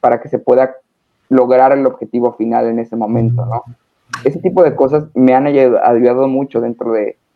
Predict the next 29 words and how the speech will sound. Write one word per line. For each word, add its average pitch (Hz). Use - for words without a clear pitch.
de 123
ese 117
trabajo. 110
Me 117
ha 120
ayudado 127
mucho 127
el 123
hecho 123
de 110
enfrentarme 131
a, 120
a -
tener 131
una 160
comunicación 131
con 156
personas 131
de 123
muchas 156
partes 139
del 123
mundo, 120
de 113
diferentes 123
culturas, 127
con 127
diferentes 123
lenguajes, 120